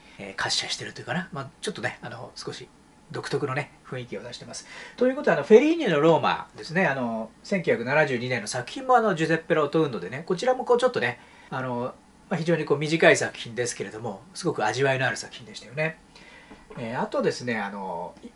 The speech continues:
女の都であるとか、オーケストラリハーサルとかですね、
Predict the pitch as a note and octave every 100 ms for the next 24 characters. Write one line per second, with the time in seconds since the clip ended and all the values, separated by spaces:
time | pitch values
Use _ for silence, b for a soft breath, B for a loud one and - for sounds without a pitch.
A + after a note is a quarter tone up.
0 | - F3 F#3 F#3 F#3 F3 E3 E3+ E3 E3
1 | - - A2+ A2 A2+ - - A2 G#2+ A2
2 | - - - D3+ C3+ - A2 - - -
3 | - E3+ -